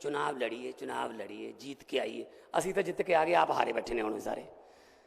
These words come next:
ਆਪ ਸਾਰੇ ਹਾਰ ਗਏ। ਸੋ ਇਸ ਕਰਕੇ ਤਾਂ ਆਏ ਹਾਂ ਕਿ ਯਾਰ ਕਿਸੇ ਨਾ ਕਿਸੇ ਨੂੰ ਤਾਂ ਫਿਰ ਆਪਾਂ ਨਰਮਾ ਬੀਜਦੇ ਹਾਂ, ਨਰਮੇ ਵਾਲੀ ਬੈਲਟ ਹੈ।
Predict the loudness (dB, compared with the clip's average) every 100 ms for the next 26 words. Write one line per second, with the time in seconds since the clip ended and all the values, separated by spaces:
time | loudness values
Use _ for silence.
0 | _ _ _ _ _ 8 8 12 10 12
1 | 10 10 4 0 -4 -12 -16 -18 6 10
2 | 12 10 8 12 12 12 6 -4 -10 -14
3 | -18 -18 -20 -20 -20 _ _ 8 10 12
4 | 12 10 8 6 2 -6 -14 -18 2 8
5 | 10 8 6 4 4 2 2 0 -2 -2
6 | -4 -6 -14 -20 -20 -20 2 6 6 6
7 | 6 6 4 6 8 8 8 8 6 6
8 | 4 2 -6 -10